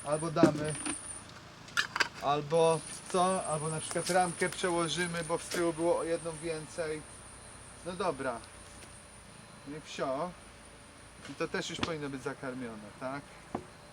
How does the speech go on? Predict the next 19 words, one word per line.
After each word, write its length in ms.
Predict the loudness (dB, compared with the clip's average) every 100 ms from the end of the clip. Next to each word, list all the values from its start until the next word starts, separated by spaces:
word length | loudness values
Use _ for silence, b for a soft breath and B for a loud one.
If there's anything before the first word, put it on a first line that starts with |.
| -16 -16 -16 -18 -18 -18 -18 -12
Ta 160 | -6 -6
rodzinka 560 | -6 -8 -10 -8 -6 -6
już 100 | -4
powinna 360 | -4 -4 -8
być 180 | -8 -6
zakarmiona. 800 | -4 -4 -4 -6 -4 -4 -4 -6 -12 -16 -18 -18 -18 -18 -18 -18 -20 -18 -16 -2
Ostatecznie. 1000 | 2 2 0 -4 0 0 0 -8 -14 -14 -14 -16 -16 -18 -18 -16 -10 -10
I 180 | -4 4
definitywnie. 880 | 4 4 -4 -6 -8 -8 -8 -8 -14 -16 -18 -18 -18 -18 -18 -18 -8
<laughs> 260 | -6 0 0 0 -16 -18 -16 -16 -16 -18 -16 -6
Nie? 300 | 0 6 6 4 -6
No 100 | -4
to 140 | -2
tak, 360 | 8 10 8 2
tutaj 300 | -2 2 4
jedno 260 | 4 0
było 240 | 2 4 4
zeżarte. 680 | 4 6 6 8 10 10 10 0 B B B B B
Aha, 440 | 2 12 12 12